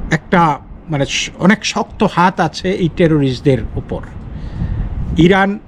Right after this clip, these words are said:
প্রেশার দিলে হিজবুল্লাহ, তারপরে হামাস, হাউথি, এগুলি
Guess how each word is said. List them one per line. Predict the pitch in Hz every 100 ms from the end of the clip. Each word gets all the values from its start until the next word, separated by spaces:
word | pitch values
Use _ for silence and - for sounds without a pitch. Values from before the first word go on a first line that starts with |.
| -
প্রেশার | - 170 - 190 170
দিলে | 175 147 156 - - - - - - - -
হিজবুল্লাহ, | 147 143 139 139 131 127 123 - - - - - - -
তারপরে | 117 - 123 110 113 - - -
হামাস, | - 156 156 127 - - - - - -
হাউথি, | 147 151 - 160 147
এগুলি | - 160 175 170 151